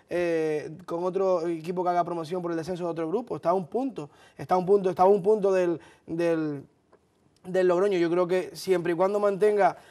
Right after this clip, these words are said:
pues bueno, una regularidad, que no, que no se le escapen muchos puntos, sobre todo en el Car-, en La Palma,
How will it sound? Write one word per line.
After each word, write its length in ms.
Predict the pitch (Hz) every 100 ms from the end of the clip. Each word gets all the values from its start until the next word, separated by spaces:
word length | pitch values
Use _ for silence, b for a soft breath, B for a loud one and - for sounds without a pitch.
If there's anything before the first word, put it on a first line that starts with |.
| B -
pues 140 | 156
bueno, 140 | 180 202
una 140 | 185
regularidad, 760 | 185 185 185 180 180 208 214 180
que 100 | 175
no, 300 | 180 185 160
que 160 | 170
no 280 | 175 185 190
se 140 | -
le 60 | 180
escapen 320 | 175 175 170
muchos 300 | 170 165 170
puntos, 280 | - 214 190
sobre 140 | 165
todo 200 | 156 175
en 100 | 180
el 140 | 175 160
Car-, 200 | 165 160
en 120 | 165
La 100 | 160
Palma, 400 | 175 202 202 202